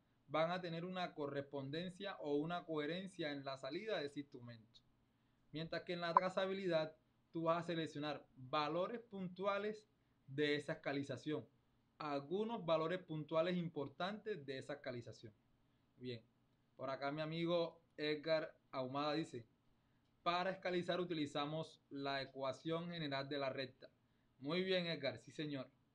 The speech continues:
Por acá Camilo nos da un aporte. Camilo Andrés, saludo por estar conectado, bienvenido. Nos dice, para escalizar realizamos pruebas de veinticinco,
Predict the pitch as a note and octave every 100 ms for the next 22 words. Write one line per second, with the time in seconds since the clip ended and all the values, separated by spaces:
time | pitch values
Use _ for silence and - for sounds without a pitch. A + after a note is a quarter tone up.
0 | _ _ _ _ _ _ _ _ _ _
1 | _ _ _ - C3+ C#3+ D3 D3 C#3+ C#3+
2 | D#3 E3 E3 D#3+ E3 D#3 D3+ E3+ F3+ F3+
3 | E3+ D3+ D3 D#3+ E3+ E3 F3 E3+ - A#2+
4 | - - _ _ _ _ C#3 C#3 C#3 C3+
5 | D#3 D#3 D3+ D3 E3+ E3 D3+ C#3+ D3+ D3
6 | E3 D#3 D3 D#3+ D#3+ D3 C#3+ C#3+ C#3+ C#3
7 | D#3 F3+ D3+ A#2 - D3 C3+ E3+ - B2
8 | - _ _ _ - _ _ _ - D3+
9 | D3+ - D#3 D3+ D3+ E3 F3+ E3+ E3 E3+
10 | E3 - E3 E3+ E3+ D#3+ D3 C#3 B2+ -
11 | F#3+ F#3+ - F3